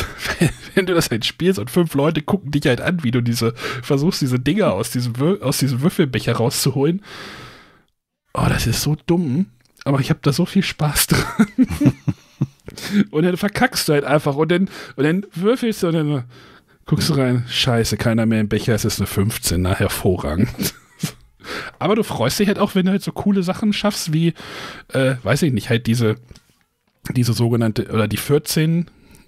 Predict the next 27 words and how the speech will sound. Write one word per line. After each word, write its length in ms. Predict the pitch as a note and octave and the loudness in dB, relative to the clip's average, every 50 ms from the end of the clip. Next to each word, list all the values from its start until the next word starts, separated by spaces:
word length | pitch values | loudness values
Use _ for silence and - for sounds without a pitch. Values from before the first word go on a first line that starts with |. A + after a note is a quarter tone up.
| - - | -8 -4
oder 380 | G#2 A2 A2+ A#2+ A#2+ A#2 G#2+ | -2 0 2 2 2 2 0
es 120 | F#2+ - - | -2 -4 -6
gibt 240 | - - - - | -8 -8 -4 -2
noch, 320 | - G2 B2+ - - - - | -2 -2 -2 -2 -6 -4 0
es 180 | A2+ A#2 - | 0 0 0
gibt 160 | - C3 - - | 0 0 0 2
noch 60 | B2 | 2
ein 80 | A#2+ | 2
paar 140 | A#2 - F2 | 2 0 0
andere 200 | G#2 C#3+ D3+ C3+ | 2 2 2 0
Felder, 260 | - - C3 C3+ C3 | 0 0 0 0 0
die 80 | B2+ B2+ | 0 0
so 80 | C3 B2 | -2 -2
ein 40 | |
bisschen 200 | B2 A#2+ - C3+ | -2 -2 -2 -2
Sch-, 180 | B2+ - - - - | -2 -2 -2 -4 -8
Sonderfelder 640 | A#2+ B2+ - C3+ D#3+ F3 E3+ - - D3+ D3+ D3+ D3 | -6 -2 -2 0 2 2 0 2 0 0 2 0 0
sind, 240 | C#3+ C#3+ C#3+ C#3+ - | 0 -2 -2 -2 -2
so, 200 | - B2 A2+ - - - - - - - - - - - - - - | -2 -2 -2 -2 -4 -8 -12 -12 -12 -12 -14 -14 -16 -16 -18 -10 -4
äh, 100 | - A2 | 0 0
also 420 | A2+ - - G#2+ - A#2 G#2 - | 0 2 2 0 0 0 -2 -2
eins, 380 | - B2 B2+ C#3+ D#3+ - - - | 0 0 2 2 0 0 -2 -2
drei, 300 | - - G#2 A2 A#2 A2+ | 0 0 2 2 0 0
fünf, 520 | - - E3+ E3+ F#3+ G#3 G#3+ - - - | 0 0 0 2 2 0 -2 -4 -10 -10
zehn 360 | - - - F#3+ F#3 F#3+ F#3 | -6 -2 0 2 2 2 0
sind 220 | E3+ E3 E3 E3 - | 0 0 0 0 -2
halt 200 | D#3 C3+ - | -2 -4 -4